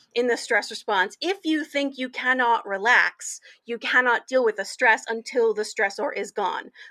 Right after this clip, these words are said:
That will literally kill you. Fortunately, you can deal with the stress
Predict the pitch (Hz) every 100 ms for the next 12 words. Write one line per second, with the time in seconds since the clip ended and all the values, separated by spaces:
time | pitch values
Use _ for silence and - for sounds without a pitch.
0 | - 220 302 330 294 294 277 247 - 233
1 | 294 220 165 - - _ _ _ _ _
2 | - 190 190 185 220 208 202 214 240 392
3 | 427 _ _ - 254 269 277 254 285 320
4 | 320 247 - 214 214 349 - -